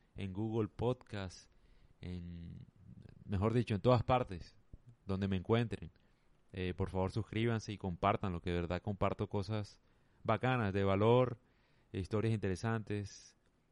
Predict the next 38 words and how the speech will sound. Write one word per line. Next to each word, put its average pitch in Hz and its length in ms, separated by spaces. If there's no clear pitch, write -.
nada 101 300
obligación, 110 640
nada 107 220
forzado, 107 840
no 95 140
es 95 80
como 101 520
la 90 100
gente 98 280
que, 92 100
uy, 98 240
uy, 90 220
preparemos 98 640
este 139 320
podcast 156 640
porque 110 360
es - 140
muy 131 300
intelectual, 143 1120
¿no? 123 400
Es 135 240
una 151 160
vaina. 151 380
No, 90 180
nada, 98 280
papi, 98 340
aquí 90 220
vamos 113 180
al 107 120
grano, 110 320
a 113 60
lo 98 100
que 101 300
es, - 180
compartiendo 92 520
vainas 117 280
como 92 220
son 123 420